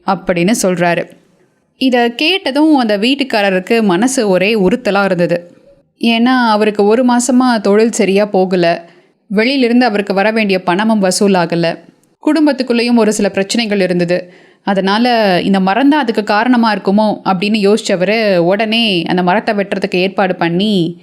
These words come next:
அதை வெட்டி வீழ்த்திட்டாரு. அடுத்த நாளே இந்த பக்கத்து வீட்டுக்காரர் இவர்கிட்ட வந்து, "ஏன்பா,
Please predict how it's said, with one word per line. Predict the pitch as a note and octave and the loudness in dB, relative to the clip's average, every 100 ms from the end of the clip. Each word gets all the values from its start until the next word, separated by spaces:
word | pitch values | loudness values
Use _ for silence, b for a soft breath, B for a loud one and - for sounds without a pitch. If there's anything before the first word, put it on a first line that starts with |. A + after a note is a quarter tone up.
| _ | _
அதை | - A#3 A3 G#3 F#3+ F3 E3+ | -4 -2 0 2 2 2 0
வெட்டி | E3+ G3+ G3+ A3+ | 0 -4 -4 -2
வீழ்த்திட்டாரு. | F#3+ G3+ G3+ F#3+ F#3 D#3+ E3+ - - _ _ _ _ | 0 0 -2 -4 -2 -2 -2 -6 -14 _ _ _ _
அடுத்த | A#3+ E4+ F4 | -2 -2 0
நாளே | D4+ B3+ B3 C4 B3 | 2 2 0 0 0
இந்த | G3+ F#3+ | 0 -2
பக்கத்து | G3+ C4 A#3+ | -2 -2 -2
வீட்டுக்காரர் | A3+ G#3 G#3 G3 G3 | -2 -2 -2 0 0
இவர்கிட்ட | F3+ E3+ F#3 G3+ | -2 -4 -6 -4
வந்து, | F#3 F3+ F#3 F3+ G3+ b b b b b _ | -2 0 0 0 -2 b b b b b _
"ஏன்பா, | G#3 G#3+ G3+ F3 | -2 0 0 -2